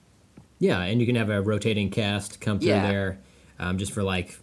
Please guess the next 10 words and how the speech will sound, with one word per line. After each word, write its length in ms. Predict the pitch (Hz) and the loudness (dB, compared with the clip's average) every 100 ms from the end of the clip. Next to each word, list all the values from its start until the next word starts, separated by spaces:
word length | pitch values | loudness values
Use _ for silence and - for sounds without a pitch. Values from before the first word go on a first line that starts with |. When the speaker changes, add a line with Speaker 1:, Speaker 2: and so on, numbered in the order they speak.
| - - - | -20 -20 -8
Speaker 1:
you 60 | |
know, 100 | 95 | -2
one 200 | 92 101 | 0 0
episode 320 | 95 98 - | 0 -2 0
Speaker 2:
Yeah. 180 | 101 85 113 - | 0 0 -4 -10
Speaker 1:
or 80 | 101 | -4
whatever. 500 | 101 104 104 110 101 | -2 -2 -2 -4 -6
And 180 | 95 92 | -6 -2
then, 400 | 92 92 90 87 - - - - - | 0 0 0 -4 -8 -20 -20 -18 -10
um, 460 | 90 87 87 90 | -8 -6 -6 -6